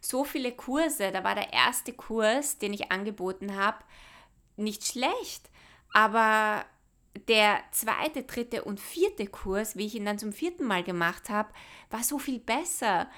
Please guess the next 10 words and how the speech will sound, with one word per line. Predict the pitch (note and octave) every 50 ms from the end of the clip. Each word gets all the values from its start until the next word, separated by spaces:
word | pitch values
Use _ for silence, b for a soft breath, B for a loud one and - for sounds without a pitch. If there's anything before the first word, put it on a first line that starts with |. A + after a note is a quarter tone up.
| B B B B
weil | - G3+ G#3 A3
ich | A#3 A#3
ja | - A#3
schon | A3 - A#3 A3 G#3 G3 G3+
wusste, | B3 D4 D#4 - - - - G3 F#3+ G3+ A3+ C4 B B B B B B B B B B B _ _
ähm, | - G#3 G#3 G#3 G#3 G3+ G3+ -
was | - G3 G3 -
auf | G3+ - -
mich | F#3+ F3+ -
zukommt, | - - D#4 D4+ D4 - B3 A#3+ A#3 A3+ A3 A3 A3 A3 - -